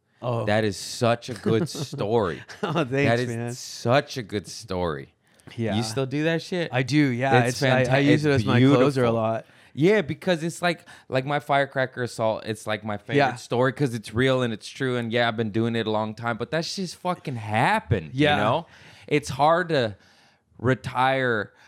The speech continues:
Speaker 2: a joke that happened.
Speaker 1: Yeah,
Speaker 2: You
Speaker 1: for
Speaker 2: know,
Speaker 1: sure.
Speaker 2: you're like, i-, i-, if it's just, if I just wrote a joke about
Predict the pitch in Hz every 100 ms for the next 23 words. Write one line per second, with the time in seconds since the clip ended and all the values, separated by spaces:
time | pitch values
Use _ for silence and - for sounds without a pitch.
0 | _ _ _ 107 104 - - 110 117 -
1 | 107 95 - _ _ - 117 120 107 -
2 | 82 - 151 123 98 95 101 107 127 92
3 | 87 - - _ _ 78 107 - 110 -
4 | 110 120 123 - 127 - 113 127 131 123
5 | 98 107 101 76 - 85 90 95 73 85
6 | 76